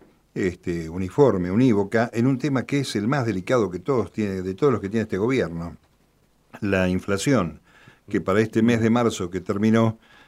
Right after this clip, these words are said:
se habla ya de, este, una cifra que tiene el número seis adelante, no sabemos con qué puntaje después de la coma. Eh, los alimentos ya se sabe, aumentaron un seis coma siete por ciento,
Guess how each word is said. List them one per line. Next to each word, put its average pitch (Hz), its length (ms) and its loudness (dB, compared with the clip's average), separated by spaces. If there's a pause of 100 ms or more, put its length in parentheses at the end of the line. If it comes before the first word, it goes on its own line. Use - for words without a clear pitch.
(140)
se - 260 2
habla 104 240 6
ya 104 360 2 (140)
de, 104 520 -4
este, 95 300 -8
una 101 160 -2
cifra 113 340 2
que 90 140 -6
tiene 101 260 -2
el 95 80 -2
número 101 300 2
seis 87 420 -2
adelante, 101 640 -2 (380)
no 104 200 2
sabemos 104 360 0
con 95 180 -8
qué 104 120 -4
puntaje 95 500 -4
después 95 260 -4
de 92 100 -4
la 92 80 -6
coma. 87 400 -10 (420)
Eh, 92 320 -2
los 104 220 -2
alimentos 113 560 2
ya 113 120 6
se 104 160 -4
sabe, 123 420 0
aumentaron 101 420 0
un 101 120 0
seis 127 180 2
coma 104 220 0
siete 101 260 -2
por 95 160 -6
ciento, 80 460 -12